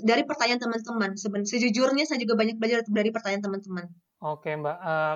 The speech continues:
Speaker 2: kami dari Kosta via U I dan Divisi Research and Literature mengucapkan terima kasih nih, Mbak. Karena udah mau menyempatkan waktunya, mau join di podcast Kostok kali ini, Mbak.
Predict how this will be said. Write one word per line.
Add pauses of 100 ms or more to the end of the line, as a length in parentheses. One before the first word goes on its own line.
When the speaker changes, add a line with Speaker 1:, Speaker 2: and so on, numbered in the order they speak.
Speaker 2:
kami
dari
Kosta
via
U
I
dan
Divisi
Research
and
Literature
mengucapkan
terima
kasih
nih,
Mbak. (520)
Karena
udah
mau
menyempatkan
waktunya,
mau
join
di
podcast
Kostok
kali
ini,
Mbak.